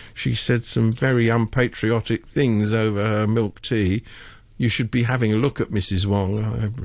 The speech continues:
um, oh, and she was wearing a yellow scarf." You know,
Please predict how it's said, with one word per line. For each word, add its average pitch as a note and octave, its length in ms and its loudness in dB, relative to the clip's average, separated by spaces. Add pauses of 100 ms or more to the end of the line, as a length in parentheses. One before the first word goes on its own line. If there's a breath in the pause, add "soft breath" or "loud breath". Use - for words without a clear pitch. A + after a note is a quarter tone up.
um, A#2 760 0 (240 loud breath)
oh, A#2 160 4
and B2+ 180 2
she - 120 0
was G2+ 140 2
wearing F#2 260 2
a F#2 40 2
yellow F2 260 2
scarf." F2 400 -2 (240 loud breath)
You G#3+ 80 6
know, - 120 2